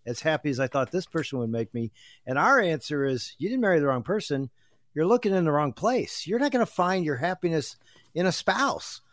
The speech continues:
Uh, you're gonna find it in Jesus. And when you find it there, you come back to your spouse, and now you're a giver, not a taker." And, uh,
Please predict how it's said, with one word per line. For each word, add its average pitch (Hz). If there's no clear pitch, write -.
Uh, 160
you're 151
gonna 214
find 208
it 208
in 196
Jesus. 185
And 151
when 165
you 151
find 202
it 175
there, 220
you 185
come 175
back 196
to 170
your 160
spouse, 156
and 139
now 156
you're 165
a 123
giver, 156
not 131
a 120
taker." 151
And, 120
uh, 127